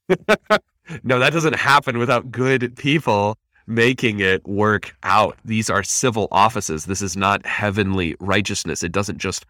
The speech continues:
come down from above the way that God's righteousness comes down from above through the word of God. These are all matters of civic righteousness. Therefore, they involve the work of righteous citizens to be accomplished.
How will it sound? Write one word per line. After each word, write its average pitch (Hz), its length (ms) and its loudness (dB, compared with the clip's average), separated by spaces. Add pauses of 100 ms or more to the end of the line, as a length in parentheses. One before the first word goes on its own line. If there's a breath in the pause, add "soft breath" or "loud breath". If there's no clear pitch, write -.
(160)
come 104 340 -2
down 95 320 2
from 98 360 -2
above 92 760 0 (420 loud breath)
the 101 160 0
way 101 300 4
that 95 160 -6
God's 95 320 0
righteousness 92 540 -2
comes 95 360 -4
down 92 280 0
from 98 180 -4
above 87 400 0
through 92 220 -4
the 85 100 -2
word 92 220 -4
of 85 160 -10
God. 92 400 0 (320 soft breath)
These 110 320 -2
are 117 100 4
all 95 160 4
matters 95 320 -2
of - 100 -12
civic - 760 0
righteousness. 82 720 -4
Therefore, 92 420 -2
they 87 200 -2
involve 82 580 -6
the 90 360 -8
work 98 600 -2 (580)
of 90 220 -4
righteous 95 640 -2
citizens 95 640 -4
to - 140 -10
be 78 140 -4
accomplished. - 600 -12